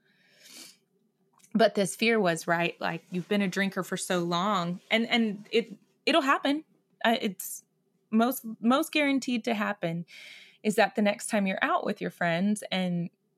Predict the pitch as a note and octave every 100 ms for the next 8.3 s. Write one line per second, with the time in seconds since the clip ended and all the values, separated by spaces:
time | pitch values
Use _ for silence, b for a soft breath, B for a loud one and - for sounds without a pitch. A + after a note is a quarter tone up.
0 | _ _ F3+ F3 F#3 G#3+ - F#3+ F#3 G#3
1 | G3+ D#3+ D#3 D#3+ F#3+ - F3 E3 E3 D#3+
2 | E3 F#3+ E3+ E3 G#3 F#3 D#3+ D#3+ D#3+ F3
3 | - F3 - E3+ D#3+ E3+ F#3 - E3 E3+
4 | E3 G#3+ B3 b b b b b b _
5 | _ _ _ _ _ _ _ _ _ _
6 | _ _ A3 A3 A3 G#3+ G3 - _ -
7 | A#3 - G#3+ G#3+ D#3+ _ _ _ A3 -
8 | G#3+ G#3 D#3+